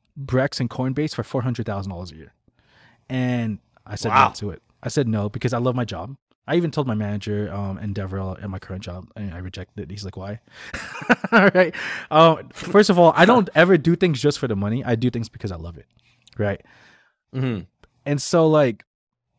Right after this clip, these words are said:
Speaker 1: now YouTube is making me more money than I do in tech. Right. Like, just, just in sponsorships that I've signed this month,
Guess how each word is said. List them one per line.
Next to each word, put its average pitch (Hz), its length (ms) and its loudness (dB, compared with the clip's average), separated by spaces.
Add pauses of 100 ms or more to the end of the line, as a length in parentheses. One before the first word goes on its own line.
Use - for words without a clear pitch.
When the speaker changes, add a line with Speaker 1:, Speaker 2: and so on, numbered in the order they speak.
(220)
Speaker 1:
now 143 720 4 (500)
YouTube 160 580 2 (340)
is 131 160 -2
making 151 220 2
me 135 80 2
more 135 220 2
money 139 220 2
than 120 120 -2
I 110 40 0
do 104 180 -4
in 95 80 -8
tech. - 360 -8 (880)
Right. 117 140 0
Like, 123 160 2
just, 202 240 4 (420)
just 156 280 4
in 208 80 6
sponsorships - 580 0
that 135 100 2
I've 135 140 2
signed 120 320 -2
this - 200 -6
month, 104 380 -4